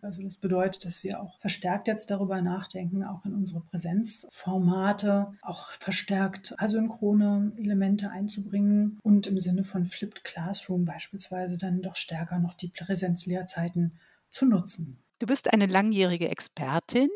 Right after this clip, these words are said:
Speaker 2: für virtuelles Lehren und Lernen und du bist eine Kennerin vieler erfolgreicher didaktischer Fernlehrmethoden. Was sind denn deine drei Tipps für gelingende Lehre?
Speaker 1: Ich würde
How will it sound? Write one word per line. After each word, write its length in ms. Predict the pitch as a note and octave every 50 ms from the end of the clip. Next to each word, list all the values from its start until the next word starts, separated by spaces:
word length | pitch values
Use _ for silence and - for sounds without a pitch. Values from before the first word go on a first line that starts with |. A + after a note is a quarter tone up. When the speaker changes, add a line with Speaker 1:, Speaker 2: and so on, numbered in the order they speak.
| G4+
Speaker 2:
für 260 | - - G#3+ F#3+ F3
virtuelles 580 | F#3+ F#3+ - - - - - F#3 F#3 F3 - -
Lehren 340 | F3 F3 F3 F#3+ F#3+ F3 D#3+
und 140 | D#3 - -
Lernen 480 | - - B2+ E3 G#3 A3+ A3+ A3 F#3+
und 140 | F#3 G3 -
du 40 | F3
bist 280 | E3+ F3+ - - -
eine 120 | D3+ D#3+ E3
Kennerin 540 | - - - G3+ G#3+ A3+ G#3+ F#3+ F#3 F#3+ F#3+
vieler 300 | - - B3+ C#4 D4 -
erfolgreicher 800 | - G3 - - F3+ F#3 - - - E3+ E3+ E3+ - - D#3+ D#3+
didaktischer 720 | D3 E3 D#3+ - - D3 - _ - D3 - - - -
Fernlehrmethoden. 1300 | - - - - C#3+ C#3+ C#3+ C#3 C#3 C3+ A#2+ B2+ C3+ C3+ B2+ C3 _ - - - A#3 A3+ - - - - - - - - - - - - - -
Was 140 | - E3 -
sind 220 | A#3 C4+ D#4+ -
denn 180 | G3+ G3 F3 D#3
deine 440 | - D#3+ D3+ F3+ G#3+ B3+ C4 C4 A#3+ - -
drei 380 | - D3+ D3 D#3+ E3+ F#3 G3 G3+ _ _ -
Tipps 420 | - F#3+ E3+ _ - - - -
für 220 | - - E3 D3 -
gelingende 580 | - B2+ C3 C3 D3 F3 F#3+ F3 F3 E3 E3
Lehre? 460 | D#3+ D3 - B2+ - - - - - - _ _ _ _ _ _ _ _ -
Speaker 1:
Ich 160 | A#3+ - - B3+
würde 540 | C4 C4 C4 B3 A#3+ A#3+ B3 B3 A#3+ A#3